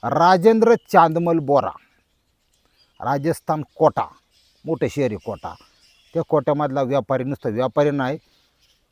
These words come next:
तो मोठं चांगलं बाबा, त्याच्याकडे पन्नास, साठ, सत्तर लाख रुपयाचे दागिने असतील असं ज्वेलर्स, म्हणजे सोन्याचं दुकान होतं त्यांचं, त्यांचा व्यवसाय असतो ज्वेलर्स. राजेंद्र बोरा प्रामाणिकपणे रात्री साडे दहा, अकरापर्यंत ते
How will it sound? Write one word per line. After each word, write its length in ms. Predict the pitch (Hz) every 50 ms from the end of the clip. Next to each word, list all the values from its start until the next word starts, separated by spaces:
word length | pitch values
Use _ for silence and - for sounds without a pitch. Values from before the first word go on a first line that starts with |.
| _ _ -
तो 80 | 135 131
मोठं 460 | 135 156 196 233 226 - 220 226 233 - _ _ _ _ _ _ _ -
चांगलं 280 | - 170 185 180 180 190
बाबा, 220 | 190 185 175 180
त्याच्याकडे 440 | 160 185 175 185 175 143 165 - _ -
पन्नास, 300 | 196 190 196 202 190 -
साठ, 340 | - - - 180 175 170 143 - _ _ _ _ - -
सत्तर 360 | 175 151 - - 202 190 165
लाख 220 | 127 127 139 170 185 -
रुपयाचे 280 | 185 185 - 185 180 180
दागिने 320 | 165 180 180 170 175 175
असतील 240 | 165 - - 156 151
असं 220 | 151 143 - - 131
ज्वेलर्स, 420 | 110 101 185 208 208 190 160 131 -
म्हणजे 160 | 170 165 160
सोन्याचं 400 | - - 180 214 208 202 160 160
दुकान 280 | 156 160 - 147 135 117
होतं 160 | 104 85 -
त्यांचं, 260 | 107 92 87 - _ _ _ _ _ _ _
त्यांचा 180 | - 180 147 185
व्यवसाय 300 | 190 180 160 - 135 110
असतो 240 | 90 - _ - 92 - _ _ _ _ - 113
ज्वेलर्स. 360 | 160 190 185 170 139 107 92 - - - - - _ _ _ _ _ _ _ _ _ _ _ _ _ _ _ -
राजेंद्र 560 | 110 117 139 143 147 135 156 147 135 156 185 196
बोरा 380 | 175 156 147 117 98 - - - _ _ _ _ -
प्रामाणिकपणे 680 | 190 - - 220 220 214 208 202 165 - 202 196 190
रात्री 340 | 180 175 170 - - 175 160
साडे 300 | - - 190 180 180 185
दहा, 220 | 170 175 151 143
अकरापर्यंत 500 | 156 - - 165 151 - 170 165 165 147
ते 160 | 120 165 180